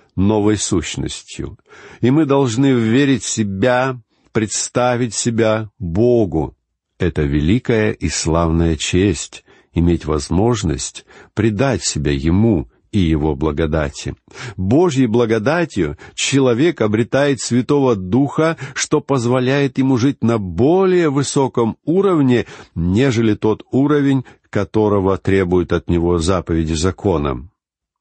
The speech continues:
Давайте далее прочтём третий стих.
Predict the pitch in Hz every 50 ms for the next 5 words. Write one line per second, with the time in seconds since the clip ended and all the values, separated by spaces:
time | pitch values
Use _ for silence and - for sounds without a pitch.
0 | _ _ _ _ _ _ 85 95 113 135 165 165 151 147 - - 147 139 139 135
1 | - - - - - - - _ - 98 127 143 151 147 147 - 107 110 101 -
2 | - - 131 123 117 107 - - 117 127 113 95 - 98 92 - - - - 90
3 | - - - -